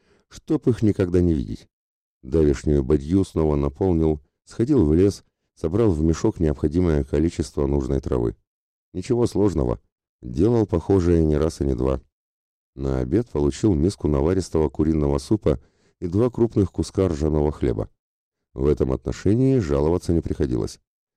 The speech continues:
Старик все же оценил результат похода в деревню и не стал зажимать жратву. Ужин тоже прошел отлично. Жареные бобы с рубленными кусочками мяса, щедро сдобренные специями,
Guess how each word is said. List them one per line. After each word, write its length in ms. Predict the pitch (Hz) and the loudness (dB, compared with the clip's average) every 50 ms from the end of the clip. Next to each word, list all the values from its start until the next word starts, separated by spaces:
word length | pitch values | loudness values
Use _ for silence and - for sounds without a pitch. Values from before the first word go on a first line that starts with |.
| _ _ _ _ | _ _ _ _
Старик 360 | _ - 95 107 143 135 - | _ -2 -2 0 0 -2 -2
все 180 | - - 110 | 0 0 2
же 220 | 104 98 98 98 95 | 2 4 4 4 2
оценил 580 | 92 - - 110 110 110 107 92 76 67 60 | 2 0 0 0 2 4 4 4 4 2 0
результат 520 | 58 67 73 65 71 78 69 - 82 71 - | 0 -2 0 2 0 0 0 0 -2 -2 -2
похода 380 | - 78 76 - 78 67 69 | -4 -6 -4 -2 0 0 0
в 60 | 67 62 | 0 2
деревню 500 | 69 76 85 95 90 80 76 69 62 - _ _ _ _ _ _ _ - | 2 2 4 4 4 4 2 0 0 -2 _ _ _ _ _ _ _ -6
и 120 | 131 156 | -2 0
не 140 | 165 151 135 | 0 0 0
стал 280 | - - - 90 104 | -2 -2 -2 -2 0
зажимать 440 | 104 101 90 71 69 67 65 73 73 | 0 0 0 0 0 0 0 -2 -2
жратву. 520 | 67 67 67 69 - - 62 62 57 - _ _ _ _ _ _ _ _ _ _ _ _ _ _ _ _ _ _ - | -2 -2 -2 -2 -2 -2 -2 -2 -4 -6 _ _ _ _ _ _ _ _ _ _ _ _ _ _ _ _ _ _ -6
Ужин 340 | 73 78 80 95 127 131 | -4 -2 0 0 0 0
тоже 260 | - - 80 71 73 69 | 2 2 2 2 0 -2
прошел 380 | - 69 71 - 78 73 71 | -2 -4 -4 -2 0 0 0
отлично. 500 | 69 - 78 71 67 - - 73 69 69 - _ _ _ _ _ _ _ _ _ _ - | 0 0 -2 -4 -4 -4 -4 -4 -4 -6 -8 _ _ _ _ _ _ _ _ _ _ -8
Жареные 520 | 71 71 85 82 76 76 71 69 69 69 | -2 0 2 4 4 4 2 2 0 0
бобы 520 | 64 67 71 69 73 87 90 90 87 82 73 - - | 2 0 0 2 4 4 6 6 4 2 0 -4 -12
с 140 | - - - | -10 -4 0
рубленными 500 | 78 80 71 67 71 69 71 69 71 69 | 0 0 2 2 0 2 2 0 0 -2
кусочками 640 | - - 73 - - 76 71 - - 78 71 73 | -2 -6 -6 -2 0 -2 0 0 -2 -2 0 0
мяса, 420 | 71 76 85 87 - - 71 64 - _ _ _ _ _ _ _ | 0 0 -2 -2 -2 -4 -6 -6 -6 _ _ _ _ _ _ _
щедро 420 | - - - 92 82 78 78 76 | -8 -2 0 2 2 4 2 2
сдобренные 560 | 67 65 73 90 82 80 80 78 73 76 73 | 2 2 0 2 4 4 4 4 4 2 0
специями, 720 | - - - 101 101 - - - 64 64 60 60 60 53 | 0 -2 -4 -6 -6 -4 -2 -2 0 0 0 -2 -4 -6